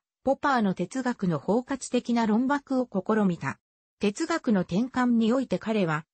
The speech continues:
特にプラグマティズムの観点から言って矛盾しているとして、ポパーを批判した。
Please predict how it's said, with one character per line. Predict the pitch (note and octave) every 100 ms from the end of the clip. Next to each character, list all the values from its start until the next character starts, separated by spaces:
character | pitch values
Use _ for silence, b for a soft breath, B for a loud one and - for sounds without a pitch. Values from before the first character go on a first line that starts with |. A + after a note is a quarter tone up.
| _ -
特 | D4+ D4+
に | A3 G#3
プ | -
ラ | A3+ C4
グ | C#4
マ | C#4
テ | -
ィ | D4
ズ | D4+
ム | B3
の | F#3+
観 | - A#3 A#3+
点 | B3 G#3
か | F#3+ F#3
ら | E3
言 | D#3
っ |
て | - A3
矛 | F#3+
盾 | F3+ B3 A3+
し | -
て | A#3+
い | A3+
る | A3
と | F3+
し | E3 -
て、 | D3+ - _ -
ポ | C4+
パ | C#4 B3+ F3
ー |
を | D3+
批 | F3
判 | E3+ G3+ F#3+
し | -
た。 | - C#3